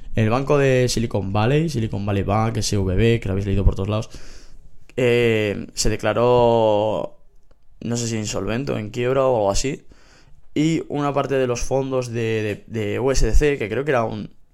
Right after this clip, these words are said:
ocho por ciento, una cosa así, eh, estaban allí metidos. Entonces, ¿qué pasa? Que como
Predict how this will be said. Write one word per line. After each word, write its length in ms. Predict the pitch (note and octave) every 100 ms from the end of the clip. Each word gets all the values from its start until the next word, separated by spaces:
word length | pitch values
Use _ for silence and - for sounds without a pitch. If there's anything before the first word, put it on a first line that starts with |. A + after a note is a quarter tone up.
| -
ocho 220 | A2+ -
por 140 | B2+ A#2
ciento, 360 | G#2+ A#2+ F3
una 260 | A#3 A3+ A#2
cosa 160 | G2+ G2+
así, 200 | A#2 - - - - - - - - -
eh, 420 | C3+ B2 A#2 A2+
estaban 260 | - B2+ B2+
allí 160 | A2+
metidos. 500 | A2+ G#2 A#2+ F2+ - - - - - -
Entonces, 280 | B2 D3
¿qué 120 | D3+ D3
pasa? 300 | F3 A#2 G2+
Que 120 | -
como 460 | A#2+ G#2 G2+ -